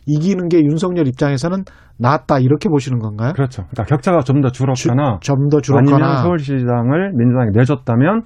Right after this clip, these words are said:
Speaker 1: 예.
Speaker 2: 윤석열 원포인트로 가버리는 거죠, 원톱으로.
Speaker 1: 아, 무조건 윤석열밖에 해답이 없다.
Speaker 2: 그렇죠. 예. 근데
Speaker 1: 어.
Speaker 2: 지금은 이제 약간의 여지들이 생겼다.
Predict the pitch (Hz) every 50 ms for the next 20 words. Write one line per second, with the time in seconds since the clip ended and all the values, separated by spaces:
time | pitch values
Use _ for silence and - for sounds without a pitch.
0 | - 151 139 135 139 175 208 - - - - - 139 175 190 208 208 196 185 180
1 | 175 160 151 131 117 107 - 120 135 175 175 - 190 180 151 - 120 - - -
2 | 95 110 120 117 110 98 90 92 - 104 104 104 - - 113 90 92 90 90 -
3 | _ - - 139 139 131 120 113 110 110 107 107 107 139 151 202 202 247 170 143
4 | 156 160 156 196 175 170 170 160 147 139 131 127 - 165 151 175 226 247 247 226
5 | 208 123 - - 143 143 143 131 123 127 - - 95 - - - 104 104 98 -
6 | _ - - - - - - 151 139 117 - 160 160 170 160 143 127 123 127 131
7 | 131 131 127 - - _ - - 117 117 - - 175 156 139 113 110 123 120 127
8 | 104 113 95 92 101 135 147 139 101 - -